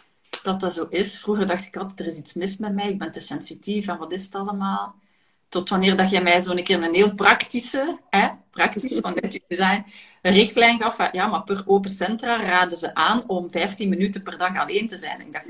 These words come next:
Speaker 1: "Ah ja,
Speaker 2: Mhm.
Speaker 1: dat is wel aan een uur en een half per dag."
Speaker 2: Ja.
Speaker 1: In plaats van zo kleine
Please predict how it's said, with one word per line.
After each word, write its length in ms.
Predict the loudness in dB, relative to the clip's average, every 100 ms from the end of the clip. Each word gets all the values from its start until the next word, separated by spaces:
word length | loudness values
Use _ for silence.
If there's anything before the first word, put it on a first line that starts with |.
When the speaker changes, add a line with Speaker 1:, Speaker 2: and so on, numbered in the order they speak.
| -4
Speaker 1:
"Ah 100 | 0
ja, 80 |
Speaker 2:
Mhm. 40 | 0
Speaker 1:
dat 160 | -4 -8
is 60 | _
wel 140 | -2 0
aan 100 | 0
een 140 | 0
uur 60 | 2
en 60 |
een 80 | 2
half 220 | 2 0
per 160 | -4 -2
dag." 200 | 0 0 -2 _ _ -8
Speaker 2:
Ja. 80 | -2
Speaker 1:
In 100 | 0
plaats 240 | 4 2 2
van 220 | -4 -4 -6 -20
zo 220 | 2 4 6
kleine 500 | 6 6 6 6